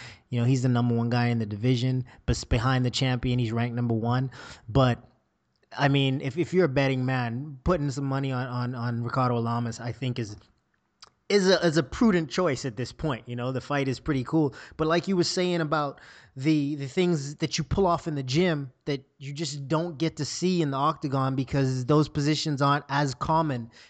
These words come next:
in, in, in a fight. You don't see them every day. But when you see them in the octagon, it's like, it's like a kid in a candy store, you know? Um, and I think, I think an example of that is, like, Al Iaquinta and Mitch Clark, you know? And I know Iaquinta is the, the, the,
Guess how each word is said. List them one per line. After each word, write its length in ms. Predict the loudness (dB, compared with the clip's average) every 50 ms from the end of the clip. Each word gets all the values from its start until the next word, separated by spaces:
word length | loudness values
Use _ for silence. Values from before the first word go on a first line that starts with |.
| _ _
in, 100 | -14 -12
in, 200 | -10 -8 -6 -6 -6
in 200 | -4 -4 -2 -4
a 40 |
fight. 340 | -4 -2 0 0 0 0 -2
You 100 | -2 -2 -2
don't 160 | -2 -2 -4
see 260 | -4 -2 0 2 4
them 180 | 4 4 2 2
every 360 | 0 0 0 0 0 -2 -2
day. 300 | -2 -2 -2 -2 -2 -6 -8 -16 -20 -20 -20 _ _
But 260 | -2 0 0 -2 -6 _ _ _
when 220 | -4 -2 2 4 4
you 100 | 4 2
see 220 | 2 2 2 2
them 140 | 4 4 2
in 80 | 2 2
the 40 |
octagon, 520 | 2 2 2 0 -2 -2 0 0 0 0 -2
it's 180 | -4 -6 -6 -4
like, 280 | -4 -2 -4 -4 -8 -10
it's 160 | -10 -4 -2
like 260 | 0 0 0 0 -4 -10 _ _ _ _ _ _ _ _ _ _ _ _ -4
a 80 | -4
kid 220 | -2 0 0 0 0
in 80 | 0
a 40 | -2
candy 380 | 0 0 0 2 2 2 2 0
store, 300 | 0 -2 -2 -2 -2 0
you 140 | 0 0 0
know? 220 | 0 0 0 -2 -4 -10 -18 -20 -12 -4
Um, 220 | 0 0 0 2 2
and 100 | 2 2
I 60 | 2
think, 260 | 2 2 0 0 0 -2
I 80 | -4
think 360 | -2 -2 -2 -2 -2 -4 -10 -18 _ _ _ _ _ _ _ _
an 140 | -8 -6 -6
example 520 | -6 -6 -6 -4 -2 0 0 0 0 0
of 80 | 0 2
that 160 | 2 2 2
is, 140 | 0 -2 -2
like, 280 | -2 -2 -4 -4 -6 -10 _ -2
Al 160 | 0 2 2
Iaquinta 460 | 2 0 -2 -4 -4 -4 -4 -4 -4
and 160 | -4 -4 -2
Mitch 200 | -4 -4 -6 -6
Clark, 440 | -4 -2 -2 -2 -2 -4 -10 -20 -20 -20 -20 _ -8
you 80 | -6 -4
know? 160 | 0 0 0
And 80 | 2 2
I 60 | 2
know 120 | 2 4
Iaquinta 480 | 4 4 2 0 0 0 -2 -2 0 0
is 200 | 0 0 0 0
the, 240 | 0 0 0 -2 -4 -6
the, 260 | -4 -4 -2 -2 -2 -2
the, 360 | -2 -2 -2 -2 -2 -6 -8